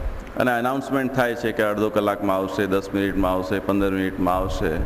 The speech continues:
અને આપણે અહીંયાથી ત્યાં આંટા મારીએ, ત્યાંથી અહીંયા, કેમે કરીને દસ મિનિટ ટૂંકી ન થાય.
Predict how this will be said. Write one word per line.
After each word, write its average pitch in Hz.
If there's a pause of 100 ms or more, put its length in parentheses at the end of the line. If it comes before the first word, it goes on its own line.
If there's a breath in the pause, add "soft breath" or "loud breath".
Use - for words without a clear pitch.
(380)
અને 120
આપણે 120
અહીંયાથી 120
ત્યાં 113
આંટા 107
મારીએ, 95
ત્યાંથી 104
અહીંયા, 104 (360)
કેમે 139
કરીને 131
દસ 120
મિનિટ 123
ટૂંકી 123
ન 113
થાય. 82